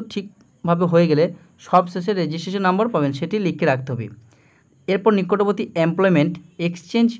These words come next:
অফিসে ষাট দিনের মধ্যে গিয়ে নিজের নথিগুলো দেখিয়ে প্রোফাইলকে ভেরিফিকেশন করতে হবে।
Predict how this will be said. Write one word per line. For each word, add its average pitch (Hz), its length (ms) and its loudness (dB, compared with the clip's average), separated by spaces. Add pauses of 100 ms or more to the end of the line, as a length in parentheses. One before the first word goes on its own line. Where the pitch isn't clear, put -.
(120)
অফিসে 175 360 -2 (320)
ষাট 175 340 2
দিনের 202 280 -4
মধ্যে 156 320 0
গিয়ে 147 240 -2 (640)
নিজের 160 300 2
নথিগুলো 190 400 0
দেখিয়ে 160 300 -2
প্রোফাইলকে 180 600 0 (440)
ভেরিফিকেশন 190 420 0 (420)
করতে 180 320 -2
হবে। 110 220 -2